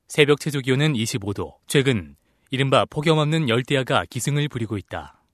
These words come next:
지난달 관측사상 처음 유월 열대야가 출몰하더니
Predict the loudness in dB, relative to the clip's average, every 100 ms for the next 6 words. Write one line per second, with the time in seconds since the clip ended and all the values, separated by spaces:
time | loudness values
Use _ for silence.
0 | _ 2 4 6 4 2 0 0 -2 0
1 | 0 0 -6 -4 0 0 -2 -2 4 4
2 | 6 2 0 0 0 -2 -2 -2 -2 -6
3 | -8